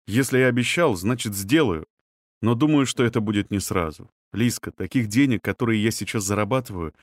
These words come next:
нам никто больше платить на удалёнке не будет". Алиса отстранилась и снизу вверх посмотрела в глаза Антона.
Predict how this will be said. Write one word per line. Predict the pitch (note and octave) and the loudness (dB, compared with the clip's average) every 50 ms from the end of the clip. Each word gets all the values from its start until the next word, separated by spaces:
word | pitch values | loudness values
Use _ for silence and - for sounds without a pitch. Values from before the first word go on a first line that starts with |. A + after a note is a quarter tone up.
| _ _ _ - | _ _ _ -2
нам | G#2+ A#2 C3 | 2 2 4
никто | C#3+ D3 C#3 - - D#3+ | 4 2 2 0 0 0
больше | C3 G#2+ A#2 A2 - - A2+ | 2 2 2 0 0 -2 -2
платить | - A#2+ A2 A2 - D#3+ C#3 - | 0 0 0 0 -2 -4 -4 -2
на | C#3+ A2+ | 0 0
удалёнке | A2 G2+ B2 B2 C3+ C#3 B2+ A#2+ - A#2 | 2 2 2 2 2 2 0 0 0 2
не | C3+ D3 | 2 2
будет". | B2 A#2 A2+ G#2+ F#2 F2 E2 - _ _ _ _ _ _ _ _ _ _ _ _ _ _ _ | 2 0 -2 -2 -4 -4 -8 -10 _ _ _ _ _ _ _ _ _ _ _ _ _ _ _
Алиса | - F2+ F#2+ A2+ A2 - - F#2+ | -4 0 2 2 2 2 0 0
отстранилась | F2+ - - - F#2 F#2 G2 A#2 C#3 C#3+ C3 A#2+ - - - _ _ _ _ _ _ _ - | 0 -2 -4 -2 0 0 0 0 -2 -4 -4 -6 -10 -12 -18 _ _ _ _ _ _ _ -2
и | - A2+ A2 | 0 0 0
снизу | - - D#3 G3 G3+ E3+ D3 C#3+ | 0 -2 -2 -2 0 2 4 4
вверх | B2 G#2 G#2 C3+ D#3+ D#3+ D#3 - - | 2 2 2 2 2 2 0 -2 -4
посмотрела | - A#2 - - G#2+ G#2 F#2+ - B2+ C3+ C#3 C#3 C3 | -6 -4 -2 0 0 -2 0 0 0 0 2 2 0
в | A2+ G2 | 0 -2
глаза | F2+ F#2 G2+ G2+ F#2+ F#2 G#2+ A2 | 0 0 0 2 2 2 0 2
Антона. | G#2+ G#2 G2 - G#2 F#2 F2 E2+ F2+ F2+ | 2 0 -2 -4 -6 -6 -6 -8 -12 -16